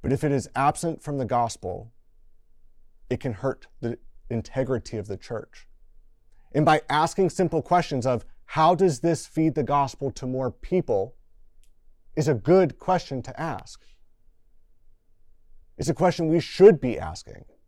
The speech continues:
How does this get the gospel to more people? So those are questions that we need to ask. The freedom that Christians have is because the gospel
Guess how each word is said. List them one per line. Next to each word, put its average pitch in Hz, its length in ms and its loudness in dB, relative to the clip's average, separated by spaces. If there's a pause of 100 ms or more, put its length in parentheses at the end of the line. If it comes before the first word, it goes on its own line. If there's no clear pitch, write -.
(480)
How 165 220 4
does 170 180 0
this 156 200 0
get - 340 -2
the 156 60 -2
gospel 143 540 0
to - 160 -10
more 131 560 -4 (320)
people? - 460 -6 (3000)
So 131 120 0
those 156 240 8
are - 60 -2
questions 139 420 0
that 113 140 -8
we 113 100 -4
need 107 300 -6 (400)
to - 120 -12
ask. 90 340 -8 (1120)
The 135 80 -2
freedom 190 340 8
that 170 80 2
Christians 165 460 -2
have 139 500 -2 (640)
is 139 100 0
because 147 380 0
the 139 80 -2
gospel 131 500 -2